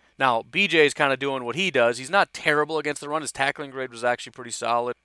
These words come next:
but coverage was just, just terrible. He didn't do it much, but it was bad. And then Blake Martinez, um, bad against the run,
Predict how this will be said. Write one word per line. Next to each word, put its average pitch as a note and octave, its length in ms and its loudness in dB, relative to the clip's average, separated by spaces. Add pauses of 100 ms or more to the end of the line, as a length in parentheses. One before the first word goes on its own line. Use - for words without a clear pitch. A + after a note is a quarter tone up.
(160)
but A2 220 -6
coverage B2+ 420 -2
was G2+ 100 -14
just, G#2+ 280 -8 (280)
just G#2 260 -10 (200)
terrible. F2 420 -14 (180)
He C3 100 -2
didn't C#3 220 -2
do F3 200 2
it G#2+ 100 0
much, G2+ 300 -6
but A#2 100 -14
it A2 80 -8
was G2 120 -14
bad. F#2 360 -8 (420)
And A2+ 80 -16
then A2 120 -10
Blake C3+ 240 -2
Martinez, A#2+ 760 -4
um, G#2 560 -6
bad A#2+ 360 4
against A2 340 -10
the G#2+ 80 -12
run, B2 500 -2